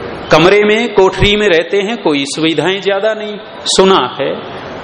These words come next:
उनके पास बहुत ज्यादा पैसा नहीं है। उनके श्रेष्ठ कर्म करने लगे तो अनुयायी भी बनने लगे,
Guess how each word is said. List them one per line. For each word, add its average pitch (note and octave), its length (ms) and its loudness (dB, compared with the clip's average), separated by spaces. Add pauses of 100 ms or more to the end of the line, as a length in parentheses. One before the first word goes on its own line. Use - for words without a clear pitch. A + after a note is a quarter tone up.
(720)
उनके A#3 300 6
पास C#4+ 400 4
बहुत A#3+ 300 2
ज्यादा B3 280 2 (120)
पैसा G#3 400 -2
नहीं F#3 360 -6
है। B2+ 180 -2 (2250)
उनके F#3+ 420 4 (440)
श्रेष्ठ C4+ 520 2
कर्म F#3+ 340 2
करने D#3+ 380 2
लगे D3+ 300 0 (340)
तो D#3 160 0 (160)
अनुयायी F#3+ 500 2
भी C4 160 -2
बनने F#3+ 360 0
लगे, F3 320 0